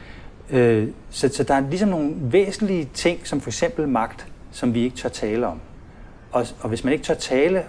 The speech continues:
om det, så tør man heller ikke tage den magt, man har fået, eller har taget, eller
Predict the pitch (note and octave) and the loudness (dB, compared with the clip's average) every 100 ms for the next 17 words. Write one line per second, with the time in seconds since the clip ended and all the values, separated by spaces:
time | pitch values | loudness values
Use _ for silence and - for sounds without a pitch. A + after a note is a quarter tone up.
0 | - B2+ B2+ C#3+ C3 - - D3+ B2+ C#3 | 0 0 0 -6 -6 -8 -4 -2 0 0
1 | C#3 C3 - B2+ D3+ - - - - F3+ | 0 -2 -8 -4 -4 -6 -14 -16 -2 0
2 | C#3+ G#2 - - - - - B2 G#2+ A2+ | 2 0 -4 -12 -18 -18 -6 -4 -4 -6
3 | - A#2 A2+ C#3 - - - - G#2 - | -4 0 4 2 0 -10 -18 -10 -8 -8
4 | - - A2+ A#2+ C#3+ C#3+ B2 G#2+ | -8 -4 2 4 4 0 -2 -2